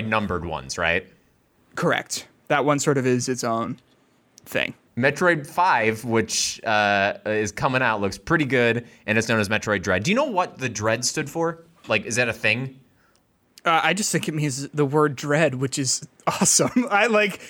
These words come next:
Speaker 2: it makes me think of,
Speaker 1: Cool.
Speaker 2: do you know Judge Dredd?
Speaker 1: Yeah.
Speaker 2: It makes me think of, like, those movies with Sly Stallone, and then also they did one with, uh, Carl Urban, which is so good. <laughs> Like,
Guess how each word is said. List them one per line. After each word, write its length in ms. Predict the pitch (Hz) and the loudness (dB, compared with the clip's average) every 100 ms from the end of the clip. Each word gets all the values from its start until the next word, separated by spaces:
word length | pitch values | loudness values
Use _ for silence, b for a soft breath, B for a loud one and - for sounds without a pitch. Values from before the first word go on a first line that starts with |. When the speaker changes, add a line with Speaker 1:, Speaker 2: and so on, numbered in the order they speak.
| 196 | 2
Speaker 2:
it 80 | 226 | 2
makes 180 | 247 | 4
me 80 | 269 | 2
think 220 | 233 247 | 2 2
of, 100 | 220 | 2
Speaker 1:
Cool. 280 | 160 135 101 | 4 4 4
Speaker 2:
do 180 | - 185 | 0 2
you 40 | 190 | 2
know 40 | |
Judge 320 | 147 147 143 | 4 2 2
Dredd? 320 | - 160 165 170 b b _ | 2 2 2 -2 b b _
Speaker 1:
Yeah. 240 | 123 113 78 _ _ _ - | 0 0 0 _ _ _ 0
Speaker 2:
It 120 | 170 | 2
makes 180 | 190 190 | 2 2
me 80 | 190 | 2
think 180 | 180 170 | 2 2
of, 140 | 151 | 2
like, 200 | 143 135 | 0 4
those 240 | 196 156 160 | 4 2 2
movies 440 | 160 156 156 147 | 2 4 2 -2
with 340 | 123 147 135 127 _ _ _ _ | -2 0 0 -4 _ _ _ _
Sly 300 | 156 - 143 | -10 -2 0
Stallone, 460 | 143 151 147 143 147 | 0 0 2 2 2
and 80 | 143 | 2
then 80 | 147 | 0
also 400 | 131 143 - 147 | 0 0 2 2
they 260 | 143 143 - | 2 0 -2
did 180 | 147 147 | -4 0
one 200 | 143 143 | 0 0
with, 200 | 139 131 | -2 0
uh, 200 | 135 123 | 0 0
Carl 280 | 123 165 139 | 0 2 2
Urban, 280 | 131 147 156 | 2 4 4
which 140 | 151 185 | 4 2
is 140 | - | 2
so 200 | - 202 | 2 2
good. 300 | 160 160 180 - | 4 2 2 0
<laughs> 240 | 285 220 | -2 2
Like, 360 | 220 196 - | 2 2 -2